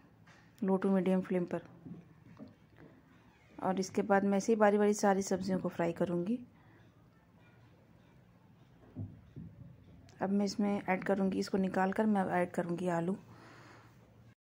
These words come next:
अब हम आलू को फ्राई करेंगे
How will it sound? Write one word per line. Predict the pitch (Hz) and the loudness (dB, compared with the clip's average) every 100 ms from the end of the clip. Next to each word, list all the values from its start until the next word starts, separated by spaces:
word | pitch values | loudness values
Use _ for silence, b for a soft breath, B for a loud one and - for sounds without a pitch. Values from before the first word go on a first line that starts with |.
| _ - - - B B B B B - | _ -20 -20 -20 B B B B B 0
अब | 220 233 | 2 10
हम | 226 | 10
आलू | 226 214 220 | 10 8 8
को | 233 | 6
फ्राई | 233 202 202 | 4 6 6
करेंगे | 208 220 220 233 | 6 8 10 10